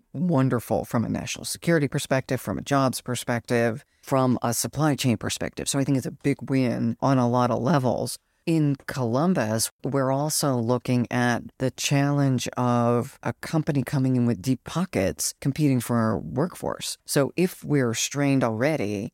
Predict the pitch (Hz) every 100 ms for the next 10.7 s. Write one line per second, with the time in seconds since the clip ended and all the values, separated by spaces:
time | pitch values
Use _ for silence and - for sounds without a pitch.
0 | - 135 127 135 139 131 127 120 117 120
1 | 117 - - - 143 151 135 123 117 110
2 | 117 - - 165 156 101 - 60 - 131
3 | 123 117 123 135 135 117 101 110 - 139
4 | 151 123 104 78 85 139 - 131 - 139
5 | 135 - 123 117 - 131 127 117 117 113
6 | - 120 139 123 - - 123 110 139 135
7 | 123 - - 147 139 120 113 110 104 107
8 | - - _ - - 127 143 123 135 135
9 | 127 - 117 120 135 123 117 117 110 107
10 | - 143 135 87 92 -